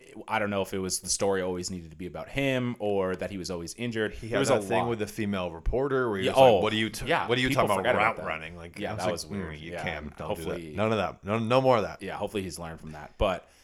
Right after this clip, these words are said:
Speaker 1: um, I think the biggest thing that you have alluded to and what I'm realizing is that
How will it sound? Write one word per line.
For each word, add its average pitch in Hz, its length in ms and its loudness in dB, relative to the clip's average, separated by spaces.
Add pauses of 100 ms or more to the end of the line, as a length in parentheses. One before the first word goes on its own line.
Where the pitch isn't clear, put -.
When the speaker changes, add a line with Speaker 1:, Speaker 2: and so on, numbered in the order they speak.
(300)
Speaker 1:
um, 90 600 -2 (100)
I 120 100 0
think - 240 -4
the 127 80 -2
biggest 120 400 -6
thing 165 360 -12 (220)
that 107 280 -4
you 98 480 -8 (340)
have 113 200 -4
alluded 101 360 -4
to 143 180 -4
and 101 160 -2
what 92 140 -2
I'm 90 180 -4
realizing 117 560 -4
is 92 160 -6
that 87 300 -8